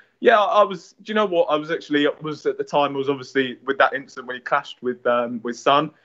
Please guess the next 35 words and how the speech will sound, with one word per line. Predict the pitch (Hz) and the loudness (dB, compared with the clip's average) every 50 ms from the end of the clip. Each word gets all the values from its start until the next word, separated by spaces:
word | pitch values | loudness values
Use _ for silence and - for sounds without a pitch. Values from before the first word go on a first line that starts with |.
| _ _ _ | _ _ _
You're | 127 131 131 | -4 0 4
like, | 135 135 123 - - - - _ _ _ _ _ _ _ _ | 4 4 4 2 -2 -16 -20 _ _ _ _ _ _ _ _
you | 131 | 0
don't | 127 147 147 131 | 2 2 2 4
really | 131 135 131 | 0 0 2
like | 135 139 135 131 - - | 4 2 2 2 0 2
it, | 151 143 131 - _ | 2 2 2 4 _
but | 143 135 127 - _ _ | 4 4 4 2 _ _
when | 135 139 143 | -6 -6 -4
you | 139 139 | -2 -4
understand, | 143 135 127 120 - 147 143 135 | -4 -4 -4 0 0 0 0 0
and | 139 135 | 0 2
Jose | 156 151 143 135 | 2 2 2 0
Mourinho, | 139 147 151 156 135 123 120 117 | -4 -4 -4 -2 -2 -4 -6 -6
you | 123 127 | -6 -6
know, | 123 123 | -8 -8
<laughs> | |
described | 120 - - - 165 151 139 131 | -8 -8 0 4 4 4 4 2
it | 143 131 | -2 -4
as | 131 127 | -4 -8
beautiful. | _ - 170 170 170 - _ - 120 110 107 110 | _ -4 -4 -4 -6 -8 _ 0 0 0 2 -2
And, | 110 117 113 110 - - | -6 -6 -10 -4 -4 0
um, | - 127 127 127 127 123 120 _ _ _ _ _ _ | 2 2 2 2 0 -6 -18 _ _ _ _ _ _
you | - 135 | -2 0
know, | 143 139 139 | 2 2 2
when, | 123 123 156 156 151 139 | 2 2 0 0 0 -2
when | 135 143 151 156 | 0 0 2 2
you | 143 139 | 2 2
get | 156 147 - | 2 2 2
that | 123 131 - | 0 -6 -4
context, | - 143 131 123 117 - 143 - - - - | -4 -4 -4 -4 -2 -2 -2 -2 -2 -6 -4
then | 143 139 147 | -4 2 2
maybe | 151 151 147 - 143 139 | 2 2 4 4 2 2
it | 139 | 2
is, | 160 180 151 - - - _ | 0 -2 -2 -4 -6 -18 _